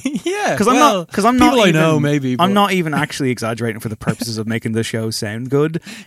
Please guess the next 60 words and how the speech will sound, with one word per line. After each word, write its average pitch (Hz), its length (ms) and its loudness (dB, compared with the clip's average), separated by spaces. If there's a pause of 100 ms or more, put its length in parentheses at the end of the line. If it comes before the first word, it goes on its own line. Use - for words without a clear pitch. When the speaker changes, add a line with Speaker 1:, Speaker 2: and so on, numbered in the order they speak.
Speaker 2:
It's - 200 0
true. 143 320 4
Speaker 1:
<laughs> 220 40 -2
Yeah, 202 80 4
Speaker 2:
I, - 40 4
Speaker 1:
I 190 180 4
Speaker 2:
I've, 165 60 2
Speaker 1:
know. 175 220 2
Yeah, 143 280 -6
Speaker 2:
I've 170 120 6
Speaker 1:
you, 185 60 4
Speaker 2:
actually 196 360 0
Speaker 1:
you've 180 120 4
shared 208 320 6
a 180 60 4
lot 170 160 6
of 147 80 -4
the 151 60 -6
comments 143 280 -2
Speaker 2:
This 220 160 4
is 233 120 2
the - 80 4
Speaker 1:
yeah, 120 120 2
Speaker 2:
first 156 240 2
Speaker 1:
with 123 80 0
me, 120 80 2
and 113 140 4
it's, 120 100 0
Speaker 2:
time. 107 80 0
Speaker 1:
it's 113 180 -2
really 135 460 6
heartwarming 120 480 2
and 110 80 -2
Speaker 2:
This 185 140 0
is 214 60 -4
Speaker 1:
lovely. - 40 -8
Speaker 2:
the 196 60 0
first 196 300 -2
time 180 180 0
in 156 40 2
a 147 60 2
long 147 180 2
time 143 180 0
that 131 80 0
I 123 100 0
got 123 140 0
more 139 460 2
feedback 131 440 0
on 113 160 -2
this 120 240 -2
than 117 100 -4
I 113 60 -2
did 110 180 -2
for 113 80 -6
that 117 240 -4
Daft 123 300 -2
Punk 117 240 -6
hit - 200 -8
piece 101 300 -4
I 110 40 -4